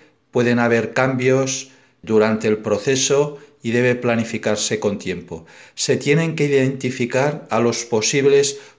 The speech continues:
compradores o sucesores. También es importante en este proceso cambiar la forma de dirigir el despacho. Es pasar de un modelo personalista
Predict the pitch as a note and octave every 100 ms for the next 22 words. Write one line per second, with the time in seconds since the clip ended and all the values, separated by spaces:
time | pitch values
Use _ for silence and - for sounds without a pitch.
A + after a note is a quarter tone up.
0 | _ C3 B2 A#2+ A2+ A#2 C3 C3 C3 A#2
1 | - A2 G#2+ - D#3 C3 E2 - - _
2 | _ _ _ _ - B2 C3 D#3 C#3+ D3+
3 | D3+ - B2 - C3+ C#3 D3 C#3 C3 -
4 | C3 B2 A#2+ D3+ D3 E3+ D#3 D#3 - -
5 | - - C3 A#2 G#2+ B2+ C#3+ D#3 D#3 -
6 | _ - G#2+ A2+ - C3 C#3 C3+ B2 B2
7 | A#2 A2+ - B2+ B2 A2 G#2+ - F#2 -
8 | - E2+ - - - - - A#2 A#2 -
9 | - G#2 - C#3 C3+ C3 C3 C3 B2+ B2
10 | A#2 A2 G2+ G2+ A2 G#2 G#2 B2 - D3
11 | D3+